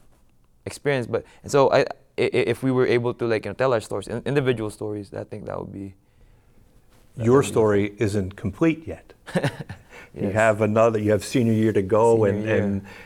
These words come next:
Speaker 2: uh, to complete this, this part of your story.
Speaker 1: Mm-hmm.
Speaker 2: Is there another chapter in your Lehigh career?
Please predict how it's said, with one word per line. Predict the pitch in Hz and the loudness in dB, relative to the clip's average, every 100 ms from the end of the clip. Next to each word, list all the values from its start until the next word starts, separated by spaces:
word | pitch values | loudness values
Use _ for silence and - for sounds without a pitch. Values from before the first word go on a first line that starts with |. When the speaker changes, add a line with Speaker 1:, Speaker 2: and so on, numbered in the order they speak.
| - | -10
Speaker 2:
uh, | 117 104 | -4 -2
to | 101 | -2
complete | 110 110 - 110 107 | -2 0 0 0 2
this, | 120 120 - - 107 | 0 0 -8 -12 0
this | 127 123 - | 2 2 -2
part | - 98 95 | 0 2 0
of | 95 | 2
your | 117 127 | 4 4
story. | 117 - 92 90 90 | 2 0 0 2 0
Speaker 1:
Mm-hmm. | 104 101 95 - - _ _ _ | -4 -10 -16 -20 -20 _ _ _
Speaker 2:
Is | 117 104 | -2 2
there | 117 113 | 4 6
another | 117 120 120 | 6 4 4
chapter | 110 127 120 - 143 | 2 0 0 0 -2
in | 139 | 0
your | 139 | 0
Lehigh | 139 143 143 | 2 2 2
career? | 139 131 135 160 208 | 0 0 0 0 -2